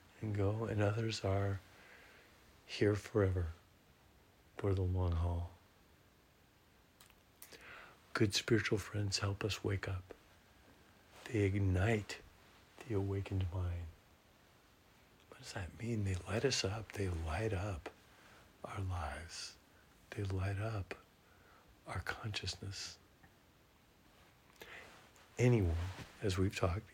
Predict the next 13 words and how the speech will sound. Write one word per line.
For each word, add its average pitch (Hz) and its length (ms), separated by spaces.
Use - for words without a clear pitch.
anyone 104 680
and 117 200
anything 123 600
can 110 240
be 110 180
a 104 80
spiritual 104 480
friend 104 280
to - 160
us 107 240
if 101 220
we're 101 320
attuned 92 720